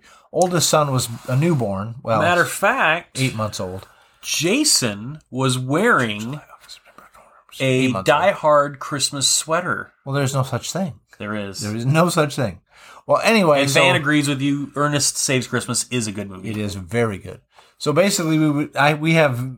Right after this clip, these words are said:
Speaker 1: uh, video footage of me reading The Night Before Christmas from when my oldest son was eight months old until he was, I think,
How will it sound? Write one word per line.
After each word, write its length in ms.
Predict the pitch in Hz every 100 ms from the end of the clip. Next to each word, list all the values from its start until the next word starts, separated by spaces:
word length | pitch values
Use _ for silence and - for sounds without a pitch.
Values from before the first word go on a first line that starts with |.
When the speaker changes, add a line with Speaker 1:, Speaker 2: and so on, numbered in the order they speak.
| -
Speaker 1:
uh, 160 | 123 117
video 380 | 113 160 170 151
footage 440 | - 151 123 104
of 100 | 117
me 160 | 113 127
reading 360 | 131 127 123 117
The 80 |
Night 220 | 107 117 120
Before 280 | 113 120 117
Christmas 360 | 127 - 110
from 220 | - 113
when 160 | 107 107
my 200 | 104 101
oldest 360 | 101 135 139 -
son 220 | 135 127
was 240 | 117 101 - _ _
eight 120 | 139 139
months 240 | 139 131
old 320 | 117 113 110 - _ _
until 260 | - 113 120
he 80 | 113
was, 260 | 107 98
I 100 | 101
think, 300 | - 131 123